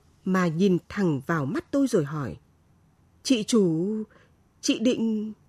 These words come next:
Tôi gắt lên: "Cô nằm xuống và cởi đồ ra khẩn trương lên." Thảo nói: "Dạ, à,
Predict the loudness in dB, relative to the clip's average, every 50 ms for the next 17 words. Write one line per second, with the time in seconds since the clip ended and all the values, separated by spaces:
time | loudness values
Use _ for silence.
0 | _ _ _ _ _ _ _ _ _ _ _ _ _ _ _ 2 2 2 2 2
1 | -4 -8 _ -8 -8 -8 -8 -10 _ _ _ _ _ _ _ _ _ _ -20 -20
2 | -20 _ _ 10 12 12 12 10 8 6 6 4 6 8 8 8 8 8 4 2
3 | 6 10 12 12 12 12 12 12 12 10 10 8 4 0 2 4 6 6 6 6
4 | 6 8 8 8 8 6 4 4 2 2 0 -4 _ _ _ _ _ _ _ _
5 | _ _ _ _ _ _ _ _ -18 -12 -10 -8 -8 -8 -8 -10 -12 -14 -16 -20
6 | _ _ _ _ -20 -20 _ -10 -6 -4 -4 -4 -4 -6 -6 -6 -6 -8 -10 -12
7 | _ _ _ _ _ _ _ _ _ _ _ -4 -2 0 0 2 0 0 -2 -4
8 | -6